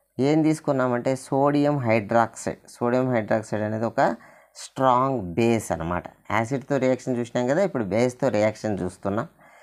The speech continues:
ఓకే, ఇక్కడ స్టెప్ వైజ్ టూ, ఓకే, record your observations.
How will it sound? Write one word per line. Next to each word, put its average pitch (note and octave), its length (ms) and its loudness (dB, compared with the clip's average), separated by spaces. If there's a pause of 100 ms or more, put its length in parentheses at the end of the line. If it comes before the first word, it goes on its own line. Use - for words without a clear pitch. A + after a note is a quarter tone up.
(440)
ఓకే, D3 200 -4 (600)
ఇక్కడ D3 520 4
స్టెప్ C#3+ 340 0
వైజ్ D#3 560 2 (260)
టూ, D#3 300 0 (160)
ఓకే, B2+ 300 -4 (300)
record D#3+ 460 2
your E3 160 2 (120)
observations. G2+ 640 0